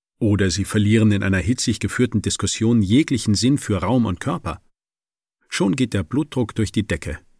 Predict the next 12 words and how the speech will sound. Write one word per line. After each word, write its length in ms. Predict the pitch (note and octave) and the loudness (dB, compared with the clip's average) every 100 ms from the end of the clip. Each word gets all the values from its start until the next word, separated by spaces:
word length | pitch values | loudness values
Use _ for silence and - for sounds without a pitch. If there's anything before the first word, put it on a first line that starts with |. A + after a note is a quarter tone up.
| _ _ _ - | _ _ _ -4
Muss 240 | G3 - | -2 0
nicht 160 | G2 - | -2 -2
sein. 220 | D#2 - - _ _ _ _ _ _ - | -8 -10 -18 _ _ _ _ _ _ -2
Wer 260 | G2+ F2 | 0 2
wirklich 420 | A2 E3 - A2 - | 0 0 -2 0 0
mitbekommt, 520 | C#3+ - A2 G#2 F#2+ | 0 -2 -2 -2 -2
was 120 | E2+ | -4
passiert, 560 | F#2+ - G#2 B3+ - - - _ _ - | -6 -4 -2 -4 -6 -16 -20 _ _ 0
der 80 | A#2 | 0
kann 180 | A2 G#2 | 2 2
mental 400 | F#2+ F2+ F#2+ F#2+ | 2 0 -2 0
gegensteuern, 760 | D3 E3+ G#2 F#2+ D#2+ D2 | 0 0 -2 -4 -6 -6